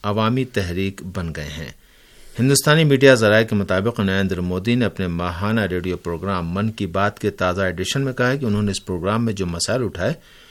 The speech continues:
وہ عوامی تحریک بن کے ان کی زندگیوں میں بڑی تبدیلی لائے ہیں۔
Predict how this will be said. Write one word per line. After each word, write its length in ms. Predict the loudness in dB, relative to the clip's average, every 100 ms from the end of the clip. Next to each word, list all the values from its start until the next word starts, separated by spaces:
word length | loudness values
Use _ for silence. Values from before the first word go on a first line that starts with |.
| -20 2
وہ 120 | 6
عوامی 340 | 8 6 6 4
تحریک 460 | 4 4 4 2
بن 180 | 0 2
کے 140 | 2
ان 140 | 0 0
کی 140 | -2
زندگیوں 520 | -2 -2 -2 0 0
میں 180 | 2 0 -2
بڑی 220 | 0 2 2
تبدیلی 440 | 0 0 0 -2 -2
لائے 260 | -2 -2
ہیں۔ 200 | -4 -8